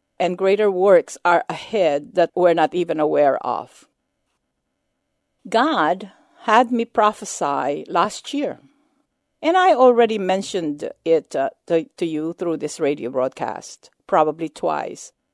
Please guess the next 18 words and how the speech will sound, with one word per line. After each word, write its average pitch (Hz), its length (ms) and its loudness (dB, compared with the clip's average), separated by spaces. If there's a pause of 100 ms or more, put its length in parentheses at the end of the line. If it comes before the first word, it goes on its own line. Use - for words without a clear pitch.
(200)
but 185 180 2
it's 180 220 -6
worth 127 420 -2 (120)
repeating. 180 680 -12 (1040)
God 254 380 4
says, - 840 -14 (840)
this 196 240 -2
is 220 120 -4
in 208 120 -2
twenty 220 340 -2
twenty-two, 185 1000 -6 (480)
God 269 320 4
says 135 500 -2
that 151 480 2
even 285 760 4 (200)
if - 680 0 (380)
the 160 160 0
billionaires, 269 1080 2